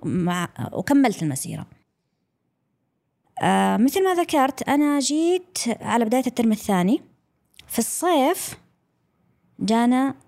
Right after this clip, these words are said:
توجيه إنه في ع-، فترة الصيف تنتهي أعمال إعداد البرنامج من مناهج، من، من كله، على أساس السنة الجديدة يبدأ التدريس فيه.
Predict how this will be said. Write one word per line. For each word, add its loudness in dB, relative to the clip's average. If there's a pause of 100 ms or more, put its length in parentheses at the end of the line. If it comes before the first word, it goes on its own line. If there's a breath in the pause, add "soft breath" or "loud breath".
(120)
توجيه -2 (500)
إنه 2 (520 soft breath)
في -6
ع-، -2
فترة -2
الصيف -2 (200)
تنتهي 0 (340)
أعمال 0
إعداد -2
البرنامج 0
من 2
مناهج، 0
من، -2 (100)
من 0
كله، 0 (580 loud breath)
على 0
أساس -2
السنة 0
الجديدة -2
يبدأ -2
التدريس -6
فيه. -10